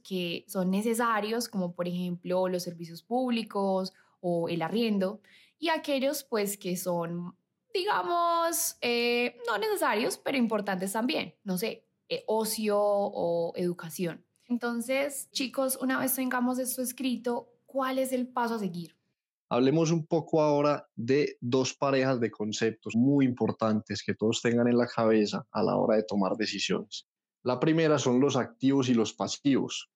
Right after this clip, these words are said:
Speaker 2: que nos vamos a alejar un poquito del término contable y los vamos a entender como el activo es todo aquello que tú compras y te va a generar ingresos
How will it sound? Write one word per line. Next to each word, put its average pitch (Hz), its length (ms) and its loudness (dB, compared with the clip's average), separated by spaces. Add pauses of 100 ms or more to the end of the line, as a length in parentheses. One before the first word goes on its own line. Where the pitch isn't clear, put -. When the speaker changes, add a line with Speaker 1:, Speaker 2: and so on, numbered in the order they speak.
(140)
Speaker 2:
que 110 100 -2
nos 104 160 2
vamos 117 240 2
a 120 60 4
alejar 110 280 2
un 131 80 2
poquito 131 420 0
del 110 140 2
término 127 400 2
contable 107 840 2
y 110 100 -2
los 107 180 2
vamos 117 260 2
a 123 40 2
entender 117 600 2
como 110 480 0 (480)
el 113 140 2
activo 117 580 4
es - 140 -2
todo 123 220 2
aquello 113 420 2
que 104 120 -2
tú 107 200 0
compras 110 800 0 (100)
y 123 180 -2
te 110 140 4
va 113 160 4
a 117 60 0
generar 117 500 2
ingresos 120 720 0